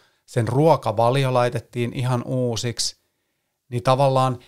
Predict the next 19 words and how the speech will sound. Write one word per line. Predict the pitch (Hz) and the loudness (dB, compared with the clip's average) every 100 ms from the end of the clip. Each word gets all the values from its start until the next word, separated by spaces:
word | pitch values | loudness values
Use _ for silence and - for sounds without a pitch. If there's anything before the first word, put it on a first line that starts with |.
| - | -20
siinä | - - 254 214 120 | -10 -2 2 2 2
nähtiin | 110 110 92 - 117 117 - | 0 -2 -4 -6 -4 -4 -8
muutoksia | 147 160 143 120 113 - - 110 113 95 _ _ _ _ | -12 -4 -2 0 -2 -4 -4 -4 -4 -8 _ _ _ _
paris | 139 143 127 - | 2 2 0 0
kolmes | 139 135 113 107 - | 2 2 2 -2 -4
kuukaudessa, | 107 107 101 110 110 - - | -6 -6 -6 -6 -6 -10 -4
puhuttiin | 147 135 - 127 127 | 0 0 0 -4 0
kymmenistä | 185 165 120 107 104 - | 0 0 0 -4 -6 -8
kiloista. | 113 110 107 104 - - _ _ | -8 -6 -6 -6 -10 -16 _ _
Mut | 117 104 | -20 -4
jos | 165 202 - - _ _ _ - | 0 0 -2 -8 _ _ _ -6
tämmönen | 123 123 135 | -2 -2 -2
normaali | 147 175 135 113 107 110 120 | 0 0 0 0 -2 -4 -4
ihminen, | 113 110 104 - _ _ | -4 -8 -10 -14 _ _
puhutaan | - 214 208 127 | -8 -4 2 4
vaikka | 123 117 - | 4 2 -2
siitä, | 117 123 113 113 | -4 -2 -4 -6
että | 104 117 _ 123 110 _ _ _ _ 143 | -6 -8 _ -12 -12 _ _ _ _ -4
viisi | 160 156 - | 0 2 0